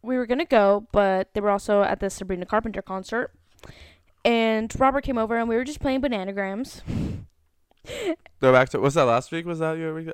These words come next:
Speaker 2: Was it?
Speaker 1: Yeah.
Speaker 2: Yeah, last episode.
Speaker 1: And we played until, like, one A M. So Robert left late, and I, like, went to sleep late. And then I had to wake up in the morning to go to work.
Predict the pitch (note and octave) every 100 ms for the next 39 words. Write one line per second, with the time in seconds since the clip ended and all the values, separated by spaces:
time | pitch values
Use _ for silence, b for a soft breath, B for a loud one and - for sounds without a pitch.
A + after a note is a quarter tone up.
0 | - B2 B2+ - - B3+ B3 G3+ G3 -
1 | - C#3 A#2+ A2+ A#2 A2 G#2 G#2 A2 _
2 | _ _ _ _ - - C4 B3+ B3+ -
3 | - A#3+ C#4 - C4+ C#4+ D#4 C4+ D4+ C#4+
4 | C#4 C4 A3+ A3 A#3+ B3 G#3+ A3 G#3+ F#3+
5 | A#3 - _ _ _ _ _ _ _ _
6 | _ - _ _ _ A3+ C4+ B3 A3 G#3
7 | C4 D4+ E4 D4+ G#3+ G3+ G#3 - G#3+ G#3
8 | - G#3 G#3+ G#3+ G#3 F#3+ G3 G#3 G3 -
9 | A3+ - F#3 F3+ G3 - - A3+ A3+ B3
10 | C4 C#4+ G#3 A3 C#4 E4 E4+ C#4 G#3+ G#3
11 | G#3 - G#3 G3+ G#3+ G#3 F#3 G3+ -